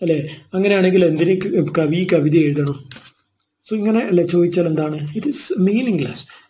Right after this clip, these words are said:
So, നമുക്കല്ലേ നമ്മുടേതായ ഒരു റൈറ്റ് ഉണ്ട്, കവിക്ക് കവിയുടേതായ റൈറ്റ് ഉള്ളതുപോലെ തന്നെ, അല്ലെ, ഇന്റർപ്രറ്റ് ചെയ്യാൻ. കവിയുടെ ഭാവനയിലേക്ക് നമ്മളെ ക്ഷണിച്ച കവി നമ്മുടെ ഭാവന, അല്ലെ, വരുമ്പോ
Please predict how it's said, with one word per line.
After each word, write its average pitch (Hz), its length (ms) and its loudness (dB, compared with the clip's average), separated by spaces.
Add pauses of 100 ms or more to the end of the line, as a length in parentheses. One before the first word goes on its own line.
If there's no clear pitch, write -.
(200)
So, - 140 -4 (880)
നമുക്കല്ലേ 202 500 0
നമ്മുടേതായ 165 600 2
ഒരു - 380 0 (160)
റൈറ്റ് 151 300 2
ഉണ്ട്, 127 200 -4 (420)
കവിക്ക് 165 420 2
കവിയുടേതായ 165 600 4
റൈറ്റ് 147 320 -2
ഉള്ളതുപോലെ 131 500 -4
തന്നെ, 127 400 -6
അല്ലെ, 147 160 0
ഇന്റർപ്രറ്റ് 143 520 -2
ചെയ്യാൻ. 131 380 -6 (400)
കവിയുടെ 147 520 2 (360)
ഭാവനയിലേക്ക് 151 840 0
നമ്മളെ 160 380 0
ക്ഷണിച്ച 160 380 -2
കവി 147 380 -2 (720)
നമ്മുടെ 165 380 2
ഭാവന, 156 460 2
അല്ലെ, 170 320 2
വരുമ്പോ 151 640 0